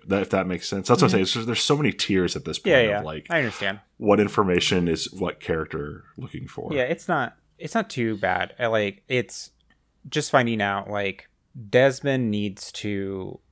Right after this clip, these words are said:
Speaker 2: what I was saying about, like, he has a little bit of a half of a
Speaker 1: Right.
Speaker 2: clue that he mentions, like a
Speaker 1: Mm-hmm.
Speaker 2: time or a place or something like that.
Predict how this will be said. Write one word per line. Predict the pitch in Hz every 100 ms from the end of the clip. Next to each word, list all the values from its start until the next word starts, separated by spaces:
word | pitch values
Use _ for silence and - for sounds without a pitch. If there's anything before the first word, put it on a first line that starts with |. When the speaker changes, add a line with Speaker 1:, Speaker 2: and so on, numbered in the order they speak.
| _ -
Speaker 2:
what | 135
I | 131
was | 135 127
saying | 120 104
about, | 101 101
like, | 98
he | - 107
has | 98 110 101 95
a | 95
little | 92 104
bit | 98 98 -
of | 107 98
a | 98
half | - 101 101
of | 110
a | 120
Speaker 1:
Right. | 98 73
Speaker 2:
clue | 127 127 135 143 139
that | 123 120
he | 127
mentions, | 123 135 - 147 147 143
like | 107 95
a | 98
Speaker 1:
Mm-hmm. | 90
Speaker 2:
time | 107 104 104 104
or | 95 98
a |
place | 95 - 98 98 - -
or | 127
something | - 117 123
like | 120 120 -
that. | 123 123 117 -